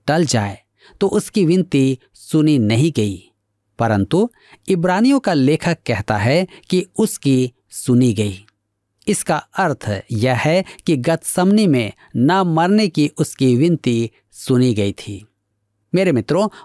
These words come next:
भविष्यवाणी से स्पष्ट था कि वह क्रूस की मृत्यु मरेगा। भजन संहिता बाईस से अधिक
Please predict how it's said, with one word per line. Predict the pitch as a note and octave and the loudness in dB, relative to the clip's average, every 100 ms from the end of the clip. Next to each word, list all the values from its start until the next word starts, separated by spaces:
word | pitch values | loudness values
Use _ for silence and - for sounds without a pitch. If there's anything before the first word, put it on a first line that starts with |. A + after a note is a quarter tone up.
| D3 | -2
भविष्यवाणी | F3+ G#3 B3+ E3+ D3+ E3+ B3 | 0 0 0 0 0 2 2
से | - - A2 F#2+ | 0 0 -2 -2
स्पष्ट | - - E3+ F3+ - | -8 -4 -2 -2 -6
था | - A2+ A#2+ F#3 - - | -4 -2 -2 -4 -10 -4
कि | F#3 | -2
वह | F3+ E3 - - | 0 -2 -6 -2
क्रूस | A#3+ B3 - | 0 0 -2
की | F#3 | 0
मृत्यु | C#3 A#2 D#3+ - D3+ | 2 2 0 0 0
मरेगा। | A#2+ A2 B2 A2 G#2 - - _ _ _ _ | 2 2 2 0 -4 -6 -16 _ _ _ _
भजन | D3 E3 A#3+ | -2 0 0
संहिता | A3+ G3 F3+ F3 | 0 0 0 -2
बाईस | A2+ B2+ E3 - | -2 -2 -2 -2
से | - D#3 | -2 -2
अधिक | - D3+ E3 A#2+ | -2 -2 0 0